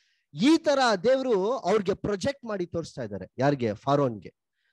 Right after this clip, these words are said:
ಮೋಸಸ್ಗೆ ಹೇಳ್ತಾರೆ, "ಯಾಕಂದ್ರೆ ನನ್ನ ನಾಮ ಅವ್ರಿಗೆ ಗೊತ್ತಾಗ್ಲಿ, ನಾನು ಎಷ್ಟು ದೊಡ್ಡ ದೇವ್ರು ಅಂತ ಗೊತ್ತಾಗ್ಲಿ, ನೋಡ್ಲಿ" ಅಂತ. ಅವಾಗ ಒಂದು ಫುಲ್ ಪ್ಲಾನ್ ನ ಎಕ್ಸಿಕ್ಯೂಟ್ ಮಾಡಿದ್ದಾರೆ. ಇದು ಅವ್ರ ಪ್ಲಾನ್, ಕರೆಕ್ಟ್ನಾ?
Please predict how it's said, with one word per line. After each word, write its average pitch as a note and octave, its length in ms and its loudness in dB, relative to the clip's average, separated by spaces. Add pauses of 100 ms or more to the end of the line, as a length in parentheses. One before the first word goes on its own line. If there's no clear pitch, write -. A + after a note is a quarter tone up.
(260)
ಮೋಸಸ್ಗೆ F3+ 460 0
ಹೇಳ್ತಾರೆ, D3+ 540 -2
"ಯಾಕಂದ್ರೆ D3+ 880 -4
ನನ್ನ C3 500 -6
ನಾಮ D3+ 360 2 (600)
ಅವ್ರಿಗೆ A#2 320 -2
ಗೊತ್ತಾಗ್ಲಿ, C3 1040 -2 (440)
ನಾನು G2+ 160 -12
ಎಷ್ಟು A#2 440 -8
ದೊಡ್ಡ A2+ 220 -4
ದೇವ್ರು A2+ 380 -4
ಅಂತ G#2+ 140 -10
ಗೊತ್ತಾಗ್ಲಿ, G#2+ 540 -8
ನೋಡ್ಲಿ" G#2+ 400 -6
ಅಂತ. F2+ 200 -16 (640)
ಅವಾಗ G3 180 2
ಒಂದು A3+ 260 4
ಫುಲ್ D#4+ 320 0
ಪ್ಲಾನ್ B3+ 400 -6
ನ C#4 80 -2
ಎಕ್ಸಿಕ್ಯೂಟ್ F#3+ 500 -4
ಮಾಡಿದ್ದಾರೆ. G#2 540 -8
ಇದು C3+ 120 -2
ಅವ್ರ E3 160 4
ಪ್ಲಾನ್, E3+ 500 -2 (800)
ಕರೆಕ್ಟ್ನಾ? G3+ 640 2